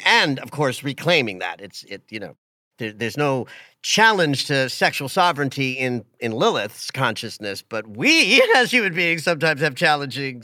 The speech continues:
challenges with our own sexual sovereignty. And Black Moon Lilith is the shadow point that allows us to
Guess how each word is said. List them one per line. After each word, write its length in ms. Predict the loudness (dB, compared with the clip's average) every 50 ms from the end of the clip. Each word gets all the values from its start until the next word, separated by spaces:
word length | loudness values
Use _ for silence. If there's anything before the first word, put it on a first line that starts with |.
| -8
challenges 520 | -2 2 2 2 2 0 -2 -4 -6 -6 -6
with 140 | -8 -6 -4
our 140 | -4 -4
own 180 | -4 -4 -6 -6
sexual 380 | -6 -4 -4 -4 -4 -8 -10 -6
sovereignty. 580 | -4 -4 -4 -4 -6 -10 -12 -10 -10 -8 -8
And 120 | -8 -8 -4
Black 300 | 0 0 0 0 0 -4
Moon 200 | -8 -8 -8 -8
Lilith 300 | -6 -6 -6 -6 -6 -4
is 220 | -6 -6 -6 -8
the 160 | -8 -8 -8 -10 _ _ _
shadow 460 | -8 -2 2 4 4 4 4 4 0
point 360 | -2 -4 -4 -2 -2 -2 -2 -2
that 100 | -4 -4
allows 580 | -4 -6 -4 -2 0 2 2 2 0 -2 -4 -4
us 220 | -6 -8 -8 -10
to 220 | -8 -6 -6 -6